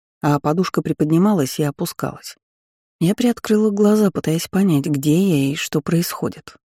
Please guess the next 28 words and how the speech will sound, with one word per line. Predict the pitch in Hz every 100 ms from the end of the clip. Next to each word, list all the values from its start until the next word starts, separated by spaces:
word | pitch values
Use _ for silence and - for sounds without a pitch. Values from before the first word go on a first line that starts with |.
| _ _ -
Поморгала, | 156 139 135 135 139 170
прогоняя | 185 185 175 160 170 165
остатки | - 160 - 160
сна. | 147 - 151 - _ _ _ _ _ _ _ _ _ _ _ _
Судя | - 208 202
по | 208
яркому | 196 190 190 180 180
солнечному | - 180 180 170 - 175 175
свету, | 175 208 220 180
уже | 170
утро. | 190 180 135 - - _ _ -
За | 143 139
окном | - 147 139
орут | 131 131 -
птицы, | - 190 190 -
доносятся | 151 135 135 - 156 - -
женские | 135 143 135 - 143
голоса. | 139 135 131 - 175 160 _ _ _ _ _ _ _ _ _ _
В | -
коридоре | - 165 151 165 185
за | 160 143
дверью | 139 135 135
кто-то | - - 143
прошел | - 143 - 175 151
и |
стукнул | - - 185 180 165
чем-то | - 156 147
металлическим. | 139 135 135 170 - - - 143